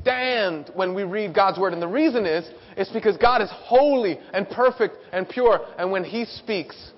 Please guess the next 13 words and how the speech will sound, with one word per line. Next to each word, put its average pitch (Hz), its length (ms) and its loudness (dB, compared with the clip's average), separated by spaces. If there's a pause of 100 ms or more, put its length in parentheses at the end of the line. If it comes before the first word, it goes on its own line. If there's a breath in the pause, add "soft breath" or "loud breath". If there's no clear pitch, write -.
(840)
there's 170 200 -2
a 165 60 -4
different, 160 580 -4 (680)
there's 165 220 -2
a 156 80 -2
different 139 520 -6
deal. 135 360 -4 (640)
He's 165 220 -10
holy 147 460 -2
and 135 200 -14
perfect 143 480 -8
and 127 160 -16
pure. 123 300 -10